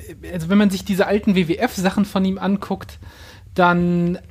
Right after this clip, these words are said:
ist das irgendwie ja auch schon so ein bisschen seltsam, weil ich finde, er ist immer sehr prominent gefeatured und gleichzeitig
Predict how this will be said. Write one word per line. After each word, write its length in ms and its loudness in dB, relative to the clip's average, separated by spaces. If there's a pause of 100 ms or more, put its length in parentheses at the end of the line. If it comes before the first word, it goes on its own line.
(120)
ist 240 -6
das 160 -6
irgendwie 880 -4
ja 180 -2
auch 160 0
schon 220 0
so 80 0
ein 100 0
bisschen 380 -2
seltsam, 540 -4
weil 120 0
ich 100 -6
finde, 220 2
er 100 0
ist 160 -4
immer 220 -2
sehr 200 2
prominent 500 2
gefeatured 600 -2
und 120 -4
gleichzeitig 840 -4